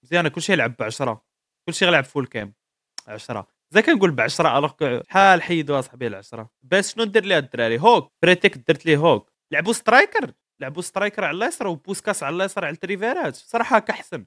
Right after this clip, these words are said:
بوسكاس على اليسار تريفيرات وباش سترايكر مع مبابي. هكا أحسن بزاف. ديروا إنجن. بغيت نزيدوا في التير. حتى نلعبوا سترايكر.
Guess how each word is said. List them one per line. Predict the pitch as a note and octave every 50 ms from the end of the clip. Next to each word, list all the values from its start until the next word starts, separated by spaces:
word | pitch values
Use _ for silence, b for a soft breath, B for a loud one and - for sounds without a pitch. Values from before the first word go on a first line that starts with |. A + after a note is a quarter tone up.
| _ -
بوسكاس | G3 G3+ - - A3 G3 - D3+
على | C#3+ F3
اليسار | F#3 G3 F#3 - G3+ F#3
تريفيرات | - - F#3+ F#3+ E3 F#3+ G3 G#3 A#3 A#3 - F#3+
وباش | D3+ C#3+ E3+ E3
سترايكر | - - - - - - D#3 D3+ D3+ C3 D3+ C3
مع | A#2 A2 G#2 A#2+
مبابي. | A#2+ A#2 B2 A2 G#2+ - - G2 _ _ _ _ _ - D3
هكا | D#3 - F#3
أحسن | - - - - D#3 B2+
بزاف. | G2+ G2+ _ - B2+ A2 G2+ - _ -
ديروا | D3+ D3+ D#3+ - B2+ F#3
إنجن. | F3+ D#3 D3 D#3+ B2+ G#2 G2 _ _ _ _
بغيت | D#3 F#3+ F#3
نزيدوا | F3 E3 F#3+ F3+ F#3+
في | -
التير. | - - - F#3 D#3+ A#2+ G2
حتى | B2 - _ _ _ - D#3+
نلعبوا | D3+ C#3+ A#2 B2+ C3+
سترايكر. | C3 - - C#3 C#3+ C#3 C3+ - G#2+ G2